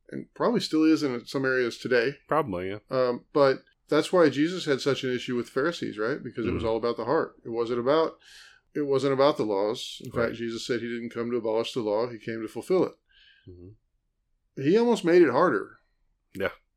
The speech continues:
Speaker 1: Or he did make it harder.
Speaker 2: Mm-hmm.
Speaker 1: But that's not what it's about. It's the heart. And
Speaker 2: That's
Speaker 1: it's,
Speaker 2: right.
Speaker 1: and it's believing in him. So I just wanna make sure that,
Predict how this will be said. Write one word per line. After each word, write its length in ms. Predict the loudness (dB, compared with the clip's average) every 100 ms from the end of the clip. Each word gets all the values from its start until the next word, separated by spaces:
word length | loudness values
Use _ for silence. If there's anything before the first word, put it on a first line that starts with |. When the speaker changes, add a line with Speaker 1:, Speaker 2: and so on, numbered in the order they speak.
| _ -10
Speaker 1:
Or 80 | -6
he 100 | 2
did 260 | 8 8
make 180 | 8 -4
it 80 | -6
harder. 340 | -4 -4 -6 -18 _ -16
Speaker 2:
Mm-hmm. 260 | -16 -4
Speaker 1:
But 340 | 2 4 2 -6 -20 _ _ _ _ _ _ _ _ _ _
that's 300 | -4 0 0
not 180 | 0 0
what 100 | -2
it's 80 | -4
about. 300 | -4 -2 -4
It's 120 | -6
the 80 | -4
heart. 300 | 0 -2 -4 _
And 120 | -18 -14
Speaker 2:
That's 60 | -8
Speaker 1:
it's, 80 |
Speaker 2:
right. 160 | -6 -8 -12 -14
Speaker 1:
and 120 | -12
it's 120 | -10
believing 360 | -6 -4 -4 -6
in 100 | -8
him. 220 | -12 -12
So 300 | -6 -6 -6 _ -20 -20 _ _
I 60 | -14
just 120 | -10
wanna 160 | -6 -4
make 160 | -4
sure 280 | -4 -2 -2
that, 200 | -2 -4